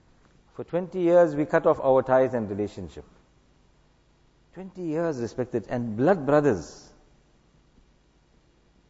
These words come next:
So he says, the Maulana says, "I thought to myself," I asked him, he said, "I asked him, 'What was that matter so serious that for twenty years you cut off ties with your own brother?" The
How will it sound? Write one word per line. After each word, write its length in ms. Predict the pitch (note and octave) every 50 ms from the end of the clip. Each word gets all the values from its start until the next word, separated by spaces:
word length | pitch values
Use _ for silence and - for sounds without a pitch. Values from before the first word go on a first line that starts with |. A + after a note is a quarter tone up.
| _ _ _ _ _ _ _
So 140 | _ _ A#2+
he 120 | A2 A2 G#2+
says, 440 | - D3 D3 C#3+ C3 B2+ C3+ A#2+
the 60 | A2 G2
Maulana 360 | G2+ A2+ B2 B2+ B2 A2 G2+
says, 160 | A#2+ A2+ G#2+
"I 80 | G2+ G2
thought 260 | - A#2+ A#2+ - -
to 60 | A2
myself," 280 | G2 F#2 F2+ G#2 G2 G#2
I 40 |
asked 240 | A#2+ - - - -
him, 80 | A2 G2+
he 40 | G2
said, 140 | - B2
"I 60 | A#2 A#2
asked 320 | B2 C3+ C3 - - -
him, 240 | G2+ F#2+ G#2 A#2+ - _ _ _ _ _ _ _ _ _ A#2 B2
'What 380 | C#3 D#3 C#3+ A#2+ C3+ F3+ - G3+
was 160 | G#3 G#3 F#3
that 160 | F#3 D#3 B2
matter 320 | A2+ A#2+ B2+ - D3+ A#2+ -
so 260 | - - G3 G#3+ G#3+
serious 540 | - - - G3 F#3+ F#3 D#3+ D3+ D3+ D3 D3
that 140 | E3+ E3 -
for 140 | F#3+ F#3
twenty 380 | F3+ - F#3+ A3 A3 G#3+ A3 G#3
years 540 | G3 F#3 F3+ G3 G#3 G#3 G3+ F#3 C#3+ C3 D#3
you 80 | E3+
cut 160 | - G3 F#3 G3+
off 180 | F#3 D#3+ -
ties 300 | - E3 F3+ F#3+ F3+ F3
with 100 | F3+ D#3+
your 140 | F3+ F3+ F3+
own 180 | G3+ G3+ F#3 D3+
brother?" 380 | C#3+ D3+ E3+ F3 E3 B2+ - - - - - - - - _ _ _ _ _ _ _ _ _ _ _ _ _ _ _ _ _ G#2
The 260 | A2+ A#2 A#2 A2+